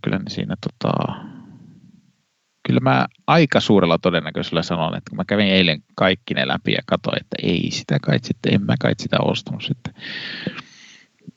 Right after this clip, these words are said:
Mutta tota, en mä nyt ihan sata varma ole, mutta nytpä se on tulossa minulle.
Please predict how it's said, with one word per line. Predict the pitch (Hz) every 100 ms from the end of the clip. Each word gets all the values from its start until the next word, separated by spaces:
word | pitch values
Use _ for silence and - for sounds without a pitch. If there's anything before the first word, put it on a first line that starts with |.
| - -
Mutta | 110 - - -
tota, | - - - - - - - - - -
en |
mä | 95
nyt | 90 -
ihan | 87
sata | 95 - -
varma | - 55 53
ole, | -
mutta | 107 - - - - -
nytpä | 175 - 110
se | 117
on | 127
tulossa | 147 127 -
minulle. | 92 82 78